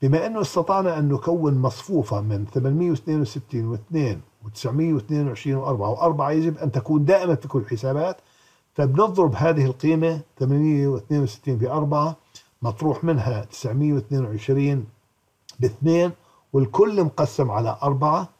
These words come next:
بعطيني بالحالة هاي أربعمية وواحد، هذه أربعمية وواحد، وضعناه هنا أربعمية وواحد.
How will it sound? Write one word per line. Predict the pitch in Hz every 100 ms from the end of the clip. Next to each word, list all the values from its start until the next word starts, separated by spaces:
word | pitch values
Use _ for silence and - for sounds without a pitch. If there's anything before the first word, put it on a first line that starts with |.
| _ _ _ 123
بعطيني | 110 107 143 127
بالحالة | 113 - 123 117 107
هاي | 113 113 110 110 107 -
أربعمية | 120 104 98 113 120 104
وواحد، | 117 131 131 143
هذه | 110 110 98 104
أربعمية | 104 98 113
وواحد، | 127 139 175 170 - _ _
وضعناه | 131 123 117 123 98
هنا | 107 107 107
أربعمية | 98 98 95 90
وواحد. | - - -